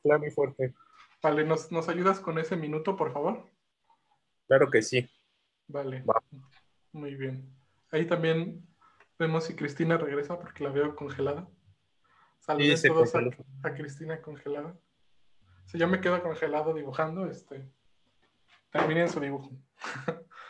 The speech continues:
Speaker 2: Vale, entonces vamos a empezar. Me gustó
Speaker 1: Vale.
Speaker 2: mucho la, la línea que hizo Carlos, entonces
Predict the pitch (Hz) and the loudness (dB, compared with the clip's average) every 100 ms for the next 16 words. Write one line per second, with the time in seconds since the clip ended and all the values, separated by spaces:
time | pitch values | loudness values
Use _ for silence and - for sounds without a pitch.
0 | - _ - 143 143 139 165 165 180 165 | -20 _ 2 2 2 2 0 2 2 4
1 | 160 160 135 135 127 131 - - - - | 4 0 -4 -8 -8 -8 -10 -20 -20 -20
2 | _ _ _ _ _ _ _ _ _ 165 | _ _ _ _ _ _ _ _ _ 0
3 | 165 170 - 208 208 220 175 165 - 185 | 2 6 6 8 6 8 8 8 4 4
4 | 165 170 190 190 190 170 165 185 185 226 | 6 8 6 6 2 -2 -4 -2 0 0
5 | 254 170 - 165 160 185 196 - | -4 -6 -8 -8 -6 -8 -8 -14